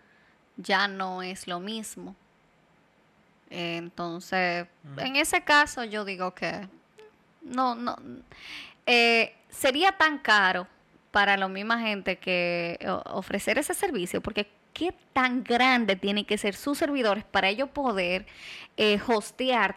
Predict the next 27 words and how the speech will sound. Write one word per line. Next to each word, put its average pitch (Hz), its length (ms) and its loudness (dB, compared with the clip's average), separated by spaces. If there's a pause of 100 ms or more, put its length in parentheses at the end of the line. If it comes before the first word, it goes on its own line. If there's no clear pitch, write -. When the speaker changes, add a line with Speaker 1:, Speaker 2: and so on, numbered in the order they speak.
Speaker 1:
tanta 294 280 4
información 262 960 2
de 180 60 0
esas 190 200 -4
personas. 226 600 -2
O - 60 -20
sea, 175 360 0 (680)
eh, 233 280 4
es 277 280 2
una 427 160 0
inversión 247 720 0 (100)
tan 240 240 2
grande 170 420 0
que 185 320 -4
yo 196 160 -2
no 214 560 -6
creo 196 400 2
que 180 220 -2
así 180 400 -2
lo 180 120 4
vayan 151 380 0
a 156 60 -6
Speaker 2:
Ujú. 165 80 -10
Speaker 1:
hacer. - 240 -6 (260)
Speaker 2:
¿Qué 139 60 -8
más 135 160 -8
cuando 131 260 -10